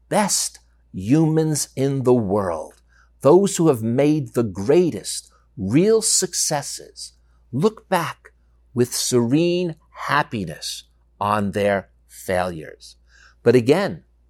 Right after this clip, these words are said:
what about those hopes of the alchemists? It wasn't even their successes that we now must admire.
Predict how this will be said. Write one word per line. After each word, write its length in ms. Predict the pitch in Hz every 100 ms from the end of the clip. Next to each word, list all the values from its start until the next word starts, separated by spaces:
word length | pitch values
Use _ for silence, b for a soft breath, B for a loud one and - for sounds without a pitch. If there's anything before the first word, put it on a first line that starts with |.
| _ -
what 200 | 98 120
about 380 | 123 135 131
those 280 | 135 127 123
hopes 540 | - 139 139 - - -
of 140 | 104 98
the 160 | 107
alchemists? 720 | 110 190 - 90 - - - B B B -
It 140 | 127
wasn't 360 | 139 185 190 185
even 380 | 170 156 151
their 260 | 123 185 240
successes 1000 | - - - - 104 - - - - - _ _ _
that 200 | - 104
we 160 | 107 104
now 300 | 101 95 95
must 520 | 90 82 - - - _ _ _ _
admire. 640 | 92 92 113 131 85 -